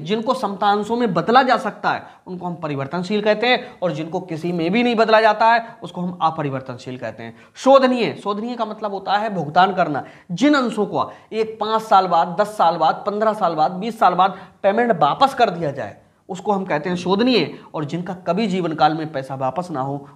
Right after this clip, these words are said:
उन्हें हम कहते हैं अशोधनीय। प्रत्याभूतित किसे कहते हैं? वे अंश जिनका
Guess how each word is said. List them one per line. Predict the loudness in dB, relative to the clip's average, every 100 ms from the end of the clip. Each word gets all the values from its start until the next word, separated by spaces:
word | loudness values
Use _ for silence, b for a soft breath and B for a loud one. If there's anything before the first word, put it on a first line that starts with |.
| -12
उन्हें | -8 -6
हम |
कहते | -6 -8 -6
हैं | -4 -4 B B
अशोधनीय। | 0 0 -4 -8 -10 -12 -14 B B
प्रत्याभूतित | -2 4 4 4 0 -4
किसे | -6 -4
कहते | -4 -4 -6
हैं? | -6 0
वे | 4
अंश | 6 4 0 -10 B -12
जिनका | -8 -2 4 6